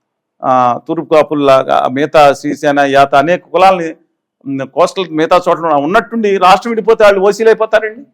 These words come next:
ఇవాళ అవ్వకూడదు లేని నేను చెప్తున్నా, ఇరవై ఆరు బీసీ కులాలను ఆంధ్రప్రదేశ్లో ఒక్క కలం పొడితే తీసి పడేశారు.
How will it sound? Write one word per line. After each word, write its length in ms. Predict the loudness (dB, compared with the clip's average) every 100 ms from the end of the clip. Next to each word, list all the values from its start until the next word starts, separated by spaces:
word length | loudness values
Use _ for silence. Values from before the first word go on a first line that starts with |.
| _ _ _ _ _ _ _ _ _ _ _
ఇవాళ 260 | 0 2 4
అవ్వకూడదు 360 | 4 4 2
లేని 200 | 2 0
నేను 160 | -2 -4
చెప్తున్నా, 320 | -4 -4 0
ఇరవై 320 | 2 2 4
ఆరు 180 | 4 2
బీసీ 300 | -2 -8 -6
కులాలను 380 | 0 2 2 2
ఆంధ్రప్రదేశ్లో 540 | 0 -2 -8 -8 -4 -4
ఒక్క 160 | -4
కలం 300 | -6 0 0
పొడితే 260 | 2 -2 -2
తీసి 200 | -6 -8
పడేశారు. 380 | -8 -8 -12